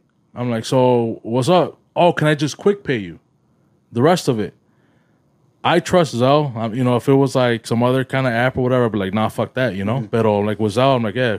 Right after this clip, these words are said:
Speaker 1: you could Zelle me." Went out, bro, 'cause I don't wanna be, like,
Speaker 2: Sí, sí,
Speaker 1: waiting
Speaker 2: you,
Speaker 1: for, you
Speaker 2: you
Speaker 1: know what I
Speaker 2: want,
Speaker 1: mean?
Speaker 2: yeah, you wanna play it cool. You wanna be like, "Okay, it was a mistake." Okay.
Speaker 1: Because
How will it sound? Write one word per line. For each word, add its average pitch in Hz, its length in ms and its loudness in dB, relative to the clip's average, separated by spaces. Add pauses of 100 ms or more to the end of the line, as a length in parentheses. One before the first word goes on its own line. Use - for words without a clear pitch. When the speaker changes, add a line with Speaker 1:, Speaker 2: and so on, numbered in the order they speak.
Speaker 1:
you 127 120 -4
could 135 120 2
Zelle 113 220 2
me." 120 160 -2 (920)
Went 131 220 2
out, 135 240 0
bro, 131 380 2 (460)
'cause 120 140 -2
I 123 60 2
don't 143 100 4
wanna 139 160 2
be, 131 160 2
like, 113 280 -2 (520)
Speaker 2:
Sí, - 220 2
sí, - 20 8
Speaker 1:
waiting 160 340 6
Speaker 2:
you, 165 60 -2
Speaker 1:
for, 180 120 4
you 160 100 0
Speaker 2:
you 156 80 4
Speaker 1:
know 175 80 4
what - 20 4
I 185 40 4
Speaker 2:
want, 196 140 4
Speaker 1:
mean? 190 80 -2
Speaker 2:
yeah, 143 120 -2
you 131 160 -4
wanna 160 180 0
play 170 240 2
it 135 100 -4
cool. 220 220 2
You 156 140 4
wanna 170 200 4
be 151 180 -2
like, 139 140 2
"Okay, 180 320 -2
it 175 40 2
was 160 120 2
a 160 40 0
mistake." 135 420 0
Okay. 190 80 6
Speaker 1:
Because 208 400 4